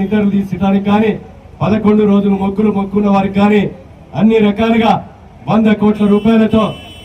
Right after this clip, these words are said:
రోడ్లు కానీ, అదేవిధంగా అన్ని రకాలుగా అభివృద్ధి చేస్తున్నాం. ఈ కొడవటంచె బుగులోని వెంకటేశ్వర స్వామి ఈ ప్రాంత ఆరాధ్య దైవులు ప్రజల గుండెల్లో ఇంకా ఉండి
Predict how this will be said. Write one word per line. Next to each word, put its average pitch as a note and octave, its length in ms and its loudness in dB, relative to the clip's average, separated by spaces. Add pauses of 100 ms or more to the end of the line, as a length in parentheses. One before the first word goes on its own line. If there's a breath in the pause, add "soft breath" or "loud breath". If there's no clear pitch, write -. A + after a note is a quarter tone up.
(160)
రోడ్లు G3+ 360 2
కానీ, A3 240 0 (500)
అదేవిధంగా G#3+ 580 2 (460)
అన్ని A#3+ 180 6 (100)
రకాలుగా G#3+ 440 0
అభివృద్ధి G3 380 -8
చేస్తున్నాం. F#3 480 -6 (520)
ఈ F#3+ 40 -2 (140)
కొడవటంచె F#3+ 640 -2
బుగులోని G3 480 2
వెంకటేశ్వర F#3+ 520 -4 (120)
స్వామి F#3+ 340 -2 (540)
ఈ F#3 40 2 (140)
ప్రాంత G#3 280 2 (120)
ఆరాధ్య G#3 320 0 (100)
దైవులు A3 320 4 (540)
ప్రజల G3+ 300 2 (120)
గుండెల్లో A3 440 2 (480)
ఇంకా A3 220 -2 (120)
ఉండి A#3 240 2